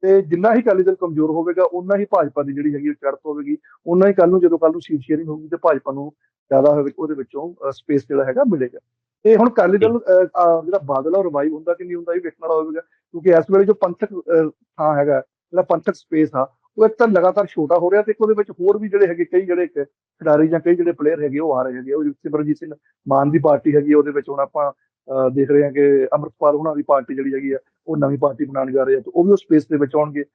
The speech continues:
Speaker 1: ਇਸ ਤੋਂ ਇਲਾਵਾ ਇੱਥੇ ਜੱਦੂ ਮਾਜਰਾ ਹੋਣੀ, ਜਿਹੜੇ ਇਹ ਆਪਣੀਆਂ, ਅਹ, ਇਹਨਾਂ ਨੇ ਸੁਧਾਰ
Speaker 2: ਜੀ।
Speaker 1: ਲਹਿਰ ਚਲਾਈ, ਚਲਾਈ ਵੀ ਹੈਗੀ ਆ, ਇੱਕ ਉਹ ਫਿਰ ਰਹੀ ਆ, ਉਸ ਤੋਂ ਬਾਅਦ ਇੱਕ ਅਕਾਲੀ ਦਲ ਬਾਦਲ ਵੀ ਆ। ਤਾਂ ਪੰਥਕ ਸਪੇਸ ਵੀ ਕਾਫੀ ਹੱਦ ਤੱਕ ਇਸ ਵੇਲੇ ਜਿਹੜਾ ਹੈਗਾ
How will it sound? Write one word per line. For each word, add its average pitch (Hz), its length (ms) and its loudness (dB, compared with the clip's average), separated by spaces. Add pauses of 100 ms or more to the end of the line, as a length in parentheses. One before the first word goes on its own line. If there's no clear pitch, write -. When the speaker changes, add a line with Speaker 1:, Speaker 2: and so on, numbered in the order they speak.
(220)
Speaker 1:
ਇਸ 165 120 -2
ਤੋਂ 185 120 4
ਇਲਾਵਾ 151 240 4
ਇੱਥੇ 151 220 0
ਜੱਦੂ 147 240 -4
ਮਾਜਰਾ 139 260 -2
ਹੋਣੀ, 139 200 -10
ਜਿਹੜੇ 143 240 -2
ਇਹ 156 80 4
ਆਪਣੀਆਂ, 147 380 -6
ਅਹ, 139 400 -6 (160)
ਇਹਨਾਂ 147 160 -6
ਨੇ 143 100 -8
ਸੁਧਾਰ - 540 -2
Speaker 2:
ਜੀ। 113 80 -2
Speaker 1:
ਲਹਿਰ 147 140 4
ਚਲਾਈ, 139 280 -2
ਚਲਾਈ 131 280 -4
ਵੀ 131 160 -8
ਹੈਗੀ 131 200 -10
ਆ, 135 40 -12 (300)
ਇੱਕ - 160 -8
ਉਹ 190 120 4
ਫਿਰ 170 120 2
ਰਹੀ 151 220 6
ਆ, 147 100 6
ਉਸ 147 200 -4
ਤੋਂ 160 80 -12
ਬਾਅਦ 143 180 2
ਇੱਕ 131 300 -8
ਅਕਾਲੀ 143 240 -4
ਦਲ 147 180 0
ਬਾਦਲ 131 320 -6
ਵੀ 139 120 -2
ਆ। 139 40 -2 (280)
ਤਾਂ 247 80 0
ਪੰਥਕ 220 340 0
ਸਪੇਸ 220 360 2
ਵੀ 220 100 -2
ਕਾਫੀ 214 320 2
ਹੱਦ 185 160 2
ਤੱਕ 180 100 -6
ਇਸ 151 180 0
ਵੇਲੇ 151 120 -2
ਜਿਹੜਾ 151 180 -2
ਹੈਗਾ 135 260 -6